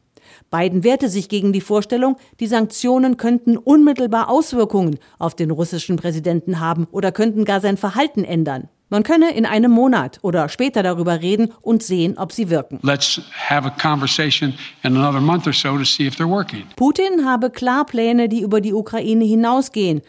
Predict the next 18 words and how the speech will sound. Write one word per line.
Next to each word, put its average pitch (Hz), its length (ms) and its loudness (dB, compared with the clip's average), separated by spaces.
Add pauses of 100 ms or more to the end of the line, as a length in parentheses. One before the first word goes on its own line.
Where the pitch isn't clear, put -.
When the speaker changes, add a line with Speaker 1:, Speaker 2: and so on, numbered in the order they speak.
(240)
Speaker 1:
Er 160 140 -4
wolle 180 200 0
die 170 100 -2
Sowjetunion 196 800 0
wieder 190 220 0
aufbauen. 247 480 0 (160)
Um 208 140 2
die 190 120 2
Sicherheit 175 520 -2
Russlands 277 560 0 (200)
sei 190 280 0
es 226 140 -4
ihm 254 320 0
nie 220 240 8
gegangen, 143 480 -6
glaubt 151 280 -8
der 143 100 -4
U-S-Präsident. 143 760 -6